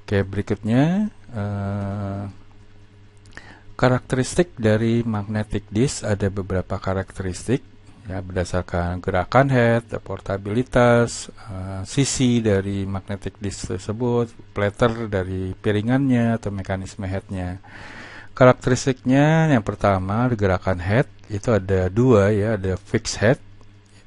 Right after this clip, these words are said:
eh, ataupun movable head. Nah, fixed head itu, eh, setiap track, setiap track,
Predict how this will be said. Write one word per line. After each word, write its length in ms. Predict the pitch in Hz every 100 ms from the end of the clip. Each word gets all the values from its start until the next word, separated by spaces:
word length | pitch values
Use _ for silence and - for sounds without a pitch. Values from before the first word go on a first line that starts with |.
| -
eh, 240 | 90 92 92
ataupun 400 | - 104 123 123
movable 480 | 113 95 101 98 92
head. 320 | 95 92 90 -
Nah, 160 | 92 90
fixed 320 | 104 - -
head 140 | 98 -
itu, 320 | - 117 156 175 - - - - -
eh, 720 | 101 104 101 101 101 101 101
setiap 480 | 101 - 123 123 - - - -
track, 240 | 156 127 - - - -
setiap 320 | - 104 101 -
track, 220 | 110